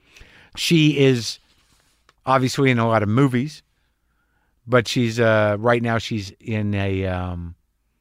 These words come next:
F X on Hulu show, streaming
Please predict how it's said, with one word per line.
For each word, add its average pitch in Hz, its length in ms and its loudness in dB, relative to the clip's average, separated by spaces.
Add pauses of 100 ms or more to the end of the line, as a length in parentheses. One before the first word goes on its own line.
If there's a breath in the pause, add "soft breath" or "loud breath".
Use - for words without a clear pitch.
(680)
F 151 180 0
X 156 260 2
on 123 160 2
Hulu 139 460 2
show, 101 460 -6 (720)
streaming 143 680 2